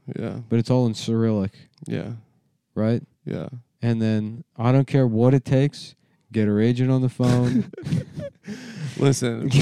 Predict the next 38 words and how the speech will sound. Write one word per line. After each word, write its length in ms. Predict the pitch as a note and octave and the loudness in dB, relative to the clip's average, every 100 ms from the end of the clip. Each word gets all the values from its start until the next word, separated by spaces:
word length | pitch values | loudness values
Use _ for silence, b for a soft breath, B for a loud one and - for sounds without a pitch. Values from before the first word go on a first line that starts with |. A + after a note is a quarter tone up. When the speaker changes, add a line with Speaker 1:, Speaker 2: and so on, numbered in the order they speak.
| - | 4
Speaker 1:
there 160 | - D3 | 4 4
have 440 | E3 C3 D3+ D3 - | 4 4 4 4 0
to 100 | C3+ | 0
be 240 | B2+ A#2+ | 2 2
some 180 | - A#2+ | 0 0
industry 520 | A#2 A2+ G2+ - G#2+ | 0 -2 -4 -4 -4
people 400 | G#2 A2 G#2+ G#2 | -2 -4 -2 0
Speaker 2:
This 140 | A#2+ | 2
Speaker 1:
listening 220 | A#2 G#2+ G#2+ | 2 2 4
to 20 | |
Speaker 2:
guy, 200 | A#2+ B2 | 4 6
Speaker 1:
this. 60 | B2+ | 4
Speaker 2:
we 160 | A#2 A#2 | 2 2
need 200 | A2+ G#2+ | 2 2
her. 540 | G#2+ C3 C#3+ D#3 E3 D3 | 4 4 4 4 2 0
Speaker 1:
I 60 | B2 | 0
w-, 160 | B2+ - G#2+ | 0 -2 -10
just 340 | E3 F3 F#3+ | 0 0 0
give 280 | B2+ F3 F3+ | -4 -2 0
me 160 | D3+ D#3 | 2 2
a 80 | B2+ | 2
meeting. 500 | A#2+ A#2 A2 G#2+ C3+ | 0 0 -2 -6 -4
Speaker 2:
This, 180 | C3 D#3 | 2 2
by 220 | - E3 | 4 6
the 80 | E3+ | 8
way, 220 | D3+ C#3+ | 8 8
too, 400 | B2 - B2 G#2 - | 6 4 4 2 0
if 180 | A#2 | -2
you 80 | C3 | 0
know, 300 | C3+ D3 E3 | 2 4 4
if 160 | C3+ C3 | 2 2
any 240 | F#3+ A3+ | 2 4
of 140 | G3+ D#3 | 4 6
you 260 | C#3+ C#3 | 6 6
somehow 480 | C3+ C#3+ D3+ C#3+ C3 | 4 2 2 4 4
know 340 | A2+ G#2+ A2+ A#2 | 2 2 4 2
Matthew 460 | G#2+ G#2 G#2 G#2 F#2+ | 2 -2 -2 -2 -2
Perry, 500 | G2+ F#2 E2+ D#2 | -2 -2 -2 -6